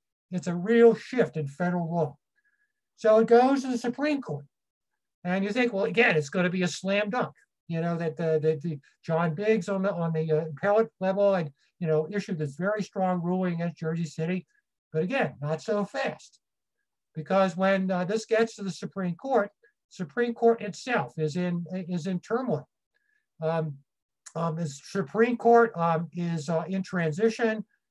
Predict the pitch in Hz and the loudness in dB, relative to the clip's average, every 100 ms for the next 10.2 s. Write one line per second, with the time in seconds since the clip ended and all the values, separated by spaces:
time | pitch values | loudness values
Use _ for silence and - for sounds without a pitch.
0 | _ _ 170 160 156 156 - - - 196 | _ _ -2 0 0 -2 -12 -20 -6 2
1 | 208 220 220 185 151 185 202 220 - 175 | 4 4 2 0 0 0 0 -4 -4 -4
2 | 156 170 190 175 - 147 - 247 247 220 | -4 -2 -2 -2 -6 -10 -8 -8 -6 -4
3 | 202 - - 214 220 165 151 151 139 _ | -4 -6 -10 -8 -4 -2 -2 -4 -6 _
4 | _ _ 165 175 - 143 143 160 190 226 | _ _ -20 -16 -8 -6 -6 -4 -4 -4
5 | 214 180 - 185 190 190 160 - 170 180 | -6 -6 -6 -4 -4 -4 -6 -4 -4 -4
6 | - - 165 180 180 156 139 156 185 - | -6 -4 -4 -4 -4 -2 -2 -2 -2 -4
7 | 147 160 170 151 160 180 147 143 127 135 | -4 -4 -2 -2 -4 -6 -8 -8 -6 -4
8 | 147 170 - _ _ _ _ _ 151 143 | -4 -4 -8 _ _ _ _ _ -6 -4
9 | 143 143 185 180 - 156 151 143 185 190 | -4 -4 -4 -4 -2 0 0 -2 -4 0
10 | 185 | 0